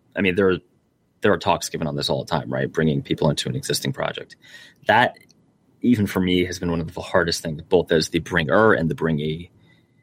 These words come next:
It's really hard. That's, that's why I don't like when people say, "Oh, you can change developers anytime you want." You can, but that's a super expensive horse to change. I mean, that's like,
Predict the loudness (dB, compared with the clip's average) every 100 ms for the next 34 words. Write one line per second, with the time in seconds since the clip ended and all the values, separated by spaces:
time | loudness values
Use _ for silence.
0 | _ _ _ _ 0 0 0 -4 -2 0
1 | 2 2 2 2 0 2 2 0 2 2
2 | 2 2 2 0 0 -4 -6 -6 -2 2
3 | 4 4 2 0 0 0 -2 -2 0 0
4 | -4 -6 -6 -4 0 0 -2 -8 -18 2
5 | 2 4 0 2 4 4 4 2 0 -2
6 | 0 0 2 0 0 -2 -2 -4 -4 -2
7 | -2 -6 -8 -6 -6 -8 -8 -4 2 2
8 | 2 -2 -4 -4 -12